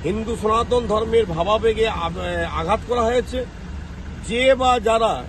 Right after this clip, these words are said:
এই ঘটনার সঙ্গে যুক্ত, তাদেরকে আমরা চরম হুঁশিয়ারি দিয়ে বলতে চাই, এটা বাংলাদেশ নয়, এটা ভারতবর্ষ।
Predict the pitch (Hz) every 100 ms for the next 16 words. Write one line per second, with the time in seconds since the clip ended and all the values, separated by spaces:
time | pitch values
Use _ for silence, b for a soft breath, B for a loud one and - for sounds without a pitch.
0 | 139 208 226 247 202 185 196 233 240 -
1 | 240 233 208 185 - - - - - -
2 | - - - - - 196 233 233 247 233
3 | 226 214 233 226 233 190 170 247 254 220
4 | 226 220 196 226 240 254 240 214 196 185
5 | 196 220 240 240 - 262 269 - - -
6 | - 208 160 160 226 220 254 226